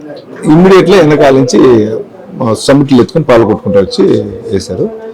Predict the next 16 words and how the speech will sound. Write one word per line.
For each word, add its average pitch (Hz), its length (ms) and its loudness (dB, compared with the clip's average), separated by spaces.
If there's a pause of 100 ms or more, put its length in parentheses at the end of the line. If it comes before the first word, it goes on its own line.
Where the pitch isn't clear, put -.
(320)
నా 175 120 2
అద్దాలు 165 460 4
కూడా 147 140 2
పాలు 123 200 2
కొట్టారు 104 280 -2
నేను 104 120 -6
కూర్చున్నప్పుడే. 113 580 -6 (720)
ఫ్రంట్, 139 400 2
బ్యాక్ 131 360 0
అంతా 120 180 0
పాలు 127 200 2
కొట్టుకుని 131 420 -2
నేను 165 380 -2
ఇమ్మీడియట్లీ 165 520 2
డోర్ 135 220 2
తీగా. 110 180 -2